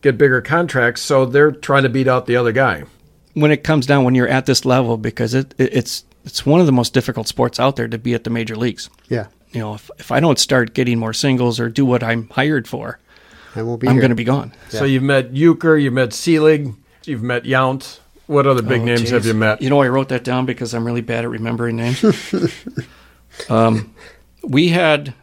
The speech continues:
Speaker 2: especially when I first came on board with the Brewers, we had a plethora of players that you're never gonna hear of again.
Speaker 3: Charlie Moore. Did you ever meet Charlie Moore?
Speaker 2: Um,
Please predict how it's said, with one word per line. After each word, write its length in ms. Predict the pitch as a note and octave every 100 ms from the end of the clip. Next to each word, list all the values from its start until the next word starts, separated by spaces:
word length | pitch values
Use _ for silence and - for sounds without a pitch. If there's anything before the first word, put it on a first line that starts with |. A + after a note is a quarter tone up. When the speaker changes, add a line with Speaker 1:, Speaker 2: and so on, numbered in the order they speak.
| _
Speaker 2:
especially 400 | - - D3+ D#3+
when 160 | C#3+ B2+
I 160 | A#2+
first 460 | A2 - C3 B2 -
came 260 | - A#2+ A#2
on 160 | A#2
board 340 | A2 A#2 A2+ A2+ -
with 160 | C#3 -
the 80 |
Brewers, 440 | A#2 A#2 A#2 A#2 -
we 100 | B2+
had 140 | C3
a 80 | A2+
plethora 680 | - - C#3 C3+ - A#2 A2+ - - - -
of 120 | -
players 360 | - C#3+ B2+ A#2+
that 160 | A#2+ -
you're 80 | A#2
never 240 | B2+ C3
gonna 180 | B2 A#2+
hear 220 | A#2 A#2
of 120 | A#2
again. 340 | A2+ A2+ A2+ - _ - - - - -
Speaker 3:
Charlie 280 | D3 C#3+
Moore. 240 | C#3 C3+ B2
Did 80 | A#2+
you 60 |
ever 120 | B2+
meet 160 | C3+ C3+
Charlie 280 | - C3 B2
Moore? 300 | B2+ C3+ - _ _
Speaker 2:
Um, 360 | C3+ C#3 C3